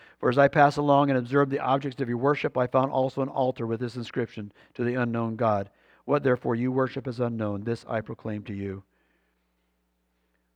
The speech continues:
He established a point of contact. He said, "I can see you are searching for something and that you are very religious. This is a very good thing." Paul didn't get mad at them or railroad them or yell at them and tell them how evil they were.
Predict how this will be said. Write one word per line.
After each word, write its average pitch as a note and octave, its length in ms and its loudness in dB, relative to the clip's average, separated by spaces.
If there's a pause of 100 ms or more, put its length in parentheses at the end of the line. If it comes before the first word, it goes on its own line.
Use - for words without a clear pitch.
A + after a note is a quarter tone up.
(300)
He D#3 140 6
established F3+ 480 10
a D3+ 60 -2
point E3 240 4
of D3+ 80 -2
contact. D3 400 4
He D3 40 -2
said, D3+ 180 6
"I E3+ 120 10
can F#3 100 2
see B3+ 280 2
you G#3+ 100 6
are F3+ 80 8
searching G#3+ 400 6
for D#3+ 120 -2
something F3 500 6 (400)
and D#3 140 4
that E3 180 6
you G3 100 6
are E3 80 8
very F3 300 8
religious. E3+ 640 2 (1300)
This F3 220 4
is D#3 100 0
a D#3 80 8
very D#3+ 320 8
good D3+ 260 2
thing." C#3+ 220 2
Paul B3 220 6
didn't G3+ 320 2 (920)
get D#3 120 0
mad C#3+ 220 4
at D3 100 4
them E3 220 0
or A#2+ 200 0 (680)
railroad D#3 500 8
them D#3+ 260 2
or B2 140 2
yell B2+ 300 6
at D3 100 -4
them E3+ 240 -4
and A2+ 160 -8
tell C#3 140 4
them C3+ 80 0
how C3 180 -2
evil C#3 240 -2
they E3 140 -2
were. F3 280 -6